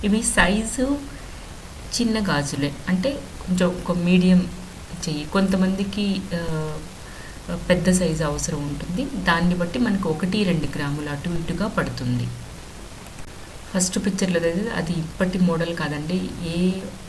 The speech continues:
యాభై, డెబ్బై సంవత్సరాల నుంచి నడుస్తుంది. ఇంకా అంతకు ముందు కూడా ఉండుండొచ్చు అద్దాల గాజులు అనేవాళ్ళు. సెకండ్ది కూడా చూడండి, పాత మోడల్ నుంచే చిన్న చిన్న మార్పులతో డిజైన్ చేసినవి.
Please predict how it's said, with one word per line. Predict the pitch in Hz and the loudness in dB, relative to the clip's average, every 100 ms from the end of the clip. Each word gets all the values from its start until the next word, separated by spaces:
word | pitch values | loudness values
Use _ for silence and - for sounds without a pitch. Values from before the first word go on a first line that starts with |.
| - - 156 | -12 -6 -4
యాభై, | 156 165 185 185 180 160 | -2 2 4 4 2 -2
డెబ్బై | 147 156 160 | -2 0 0
సంవత్సరాల | 160 156 - 170 | -2 -4 -4 -4
నుంచి | 165 165 160 175 | -4 -4 -2 -2
నడుస్తుంది. | 147 143 - 147 147 208 - - - - - 156 | -2 -4 -4 -4 -2 -2 -4 -10 -14 -14 -8 -2
ఇంకా | 160 | 6
అంతకు | 185 175 185 180 | 6 6 2 0
ముందు | 165 165 180 | 0 0 0
కూడా | 190 190 | 0 0
ఉండుండొచ్చు | 180 160 165 160 147 - 226 180 | 0 0 0 0 -2 -4 -4 -2
అద్దాల | 165 180 180 180 | -2 2 2 2
గాజులు | 170 160 160 175 | 2 -2 -2 -2
అనేవాళ్ళు. | 165 160 160 151 143 196 285 - - - - - - - | -2 -2 -2 -2 -2 -2 -2 -6 -14 -14 -14 -14 -8 -2
సెకండ్ది | 180 180 175 160 165 | 0 0 0 -2 -4
కూడా | 165 170 | -2 -2
చూడండి, | 180 180 160 156 247 | -2 -2 0 0 -2
పాత | - 190 175 185 | -2 -2 0 2
మోడల్ | 185 180 175 | 6 6 4
నుంచే | 160 160 - | -2 -2 -4
చిన్న | 262 - 208 202 | -6 -2 0 2
చిన్న | 208 196 202 240 240 - | 0 2 2 2 -4 -4
మార్పులతో | 170 165 165 170 165 180 | -4 -2 -2 -2 0 2
డిజైన్ | 165 143 156 151 - | 2 0 -2 -2 -4
చేసినవి. | 143 - 143 175 | -4 -4 -4 -4